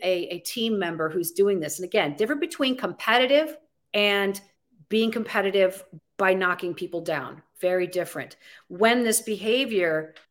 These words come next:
is witnessed, when it emerges, it's essential to, to, I would say, to manage it immediately. And sometimes it is a matter of people being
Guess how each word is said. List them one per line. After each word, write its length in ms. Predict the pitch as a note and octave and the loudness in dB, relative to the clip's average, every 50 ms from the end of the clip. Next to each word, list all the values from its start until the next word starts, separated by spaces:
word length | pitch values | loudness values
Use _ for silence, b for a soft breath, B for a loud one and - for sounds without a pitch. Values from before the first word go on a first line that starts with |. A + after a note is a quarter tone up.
| _ _ | _ _
is 440 | - F#3+ F3+ F3+ F3+ F3+ F3 E3+ D#3+ | -2 0 2 4 4 4 2 2 0
witnessed, 540 | D#3+ E3+ F3+ - - F#3+ F3 D#3 D#3 - - F3 - | 2 6 6 6 6 4 0 -4 -4 -6 -8 -10 -10
when 120 | F#3+ F3 F3 | -8 -6 -6
it 80 | D#3+ | -4
emerges, 520 | D#3 D#3 D#3+ F#3+ G#3+ A3+ G#3+ F#3+ E3 - - B B B B B B | -4 -2 0 0 0 0 0 -2 -4 -6 -8 B B B B B B
it's 340 | G3+ G3 G3 G3 - - - | 0 2 2 2 0 -4 -4
essential 720 | F#3 - - - - G#3+ A3 B3 A#3+ - - G3+ E3+ E3+ - - - - | -4 -4 -2 -2 0 0 0 0 -2 -2 -2 -2 -2 -4 -6 -10 -8 -4
to, 500 | - E3+ D#3+ D#3+ D#3+ D#3+ D#3+ D#3 D#3 D#3 B B B | -4 -2 -2 -2 -2 -2 -2 -2 -4 -8 B B B
to, 180 | - G3 F#3+ | -2 0 0
I 60 | F#3+ F3+ | 0 0
would 160 | F3 F3+ F3 | 0 0 0
say, 340 | - - E3 E3+ F#3 D#3 - | 0 -2 -2 -2 -6 -8 -8
to 640 | - - G3+ G3 F#3+ F3+ E3+ D#3+ D#3+ E3+ G3+ G3 F3 E3+ | -6 -4 -2 -2 -2 -2 -4 -6 -4 -2 0 0 0 2
manage 460 | F#3 F#3+ F#3+ G3 G3 F#3+ F#3+ - F#3 | 4 6 6 6 6 4 2 2 0
it 100 | D#3 D#3 | 0 0
immediately. 800 | D#3 D#3+ E3 E3 E3+ E3 D#3+ D#3+ D#3 D#3 D#3+ D3 C3+ - - - B B B B B B _ | 0 0 0 0 0 0 2 0 0 0 -2 -8 -10 -10 -12 -16 B B B B B B _
And 440 | - F3 F3 F3 E3+ E3+ E3+ E3 D#3+ | 0 4 4 6 6 6 4 2 0
sometimes 1000 | D#3 - - - - - G#3+ G#3+ A3 G#3+ - G#3 F#3+ F#3 F3+ F3+ F3 F3 F3 - | -4 -2 2 2 2 4 4 2 0 0 0 2 2 2 2 2 0 -2 -4 -4
it 160 | - F#3 F3 | -4 -4 -4
is 100 | F3 E3+ | -2 -2
a 60 | F#3 F3 | -2 -2
matter 420 | E3+ E3+ E3+ E3+ E3+ E3+ E3+ E3+ | 0 2 2 2 2 2 2 0
of 320 | - E3 D#3+ D#3+ - - | 0 -2 -4 -6 -8 -10
people 520 | - - G3 F#3 - - F3 D#3+ D#3 D#3 - | -10 -8 -6 -6 -4 -2 -2 -2 -2 -2 -6
being 340 | F#3 F3+ F3 F3 E3+ E3+ E3+ | -6 -4 -2 -2 -2 -4 -6